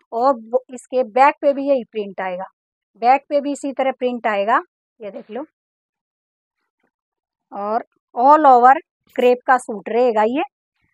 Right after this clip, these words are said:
इसका दुपट्टा दिखाते हैं, देखो कितना प्यारा ऑर्गेन्जा का दुपट्टा आएगा, मेहंदी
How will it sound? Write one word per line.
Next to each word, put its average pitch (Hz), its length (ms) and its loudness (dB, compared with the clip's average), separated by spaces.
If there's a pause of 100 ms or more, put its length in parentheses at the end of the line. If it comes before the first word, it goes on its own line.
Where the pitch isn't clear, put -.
(120)
इसका 233 300 -6
दुपट्टा 262 400 -2
दिखाते 269 440 -6
हैं, 233 280 -10
देखो 226 260 -8
कितना 233 400 -12 (120)
प्यारा 202 300 -4 (120)
ऑर्गेन्जा 233 500 -2
का 220 160 -4
दुपट्टा 202 440 -10
आएगा, 220 240 -2 (1600)
मेहंदी 294 360 0